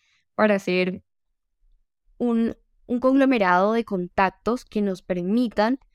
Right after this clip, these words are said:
más adelante acercarnos a oportunidades laborales, ¿sí? Que nos permitan hacer esas conexiones. El día de mañana nosotros publicamos en, en nuestras redes que estamos en búsqueda de empleo y seguramente vamos a empezar a recibir recomendaciones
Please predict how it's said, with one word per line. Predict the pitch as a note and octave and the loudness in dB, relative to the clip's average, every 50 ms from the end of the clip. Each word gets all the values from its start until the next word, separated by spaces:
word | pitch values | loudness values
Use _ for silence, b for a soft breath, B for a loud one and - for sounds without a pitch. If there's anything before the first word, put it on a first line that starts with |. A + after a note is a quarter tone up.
| _ _ _ - | _ _ _ -2
más | G#3 G#3 G3+ G3 G#3+ | 0 0 0 0 0
adelante | A3+ A#3 A3 G#3 G3+ F#3+ F#3 F#3 - - A3 B3 A#3+ - - | 0 2 2 4 2 2 2 0 -2 -4 -4 -4 -6 -6 -6
acercarnos | - G3+ - G3+ G3 - G3 F3+ F#3 F#3 G3 | -6 -4 -4 -4 -4 -4 -4 -4 -2 -2 -4
a | G#3 | -4
oportunidades | G#3 - A3 A3 - G#3+ G3 F#3+ F3+ E3+ E3+ E3+ E3+ | -4 -6 -6 -6 -4 -4 -2 -2 -2 -2 -2 -4 -2
laborales, | F#3+ G#3 G3+ F3+ F3 F3+ G#3+ G#3+ G3 F3 - - _ _ _ _ _ _ _ | -2 -2 0 0 2 2 2 2 2 0 -4 -6 _ _ _ _ _ _ _
¿sí? | _ - - E3+ E3 | _ -10 -8 -8 -2
Que | - G#3+ | 0 0
nos | G#3 G3 G3 | 0 0 0
permitan | - - F3 F3+ F3+ F3+ - G3 G#3 | -4 -6 -4 -4 -4 -2 -2 -2 0
hacer | G#3 G3 F#3+ F3 | 0 0 -2 -2
esas | F3 F#3 F3+ - | -4 -4 -6 -6
conexiones. | - A3+ G#3 F#3 - - - A#3 A#3+ A3+ G3 G3 G3 - _ _ _ _ _ | -4 -4 -4 -4 -6 -6 -4 -2 0 0 0 -2 -6 -12 _ _ _ _ _
El | - - A#3 | -6 -4 -2
día | G#3+ A3+ A3+ | 0 0 2
de | A#3 B3+ | 2 2
mañana | C4+ B3+ A3+ A3 G#3+ G3+ G3+ G#3+ A#3+ C4+ - - | 2 2 2 2 2 2 0 0 -4 -6 -8 -6
nosotros | A3+ A3+ G#3+ G#3 G3+ G#3+ G#3+ | -6 -4 -4 -4 -4 -4 -4
publicamos | - A#3+ B3+ B3+ A#3+ G#3 - G#3+ F#3+ F#3 G3 G#3 A3+ A3+ - _ | -4 -4 -4 -4 -4 -2 -2 0 0 2 0 0 -2 -6 -10 _
en, | - G#3+ G#3+ G#3 G3 F#3 F3 E3+ - | -6 -4 -2 -2 -2 -2 -4 -6 -4
en | - G#3 | -2 -2
nuestras | G#3 G3+ F#3+ - - F3+ F3 F3+ | -2 -2 -4 -6 -8 -10 -6 -2
redes | G#3 G#3+ G#3 F#3+ G3 F#3+ | -2 0 0 0 -2 -4
que | - A3 | -6 -8
estamos | - - F3+ F#3 G3 | -6 -4 -4 -4 -4
en | G#3 G3 | -4 -4
búsqueda | F#3+ F#3 F3+ - - G3+ G#3 | -4 -4 -6 -4 -2 0 0
de | G#3+ | 0
empleo | F#3+ F#3 - - G3+ G3 G3+ A3 | 0 -2 -2 0 0 2 2 2
y | G#3+ | 0
seguramente | - F#3 F3+ F3+ F3+ F3+ F3 F3 - F#3+ | -2 -2 -2 -2 -2 -2 -2 -2 0 0
vamos | F3 F3 F3+ G3 | 0 0 -2 -4
a | |
empezar | G3 G3 G3+ F#3+ F3+ E3 | -6 -6 -6 -6 -4 -4
a | E3 | -4
recibir | E3+ F3+ F3+ - F#3+ F3 E3+ | -4 -4 -2 -2 -2 -2 -2
recomendaciones | F3+ F3 - F#3+ F#3 F3+ E3+ E3 E3+ F#3 - A3+ A#3 A3+ A3+ G#3+ G#3 G3+ G3+ G3+ | -4 -4 -4 -4 -4 -4 -4 -6 -8 -6 -4 -2 0 0 0 0 0 -2 -2 -6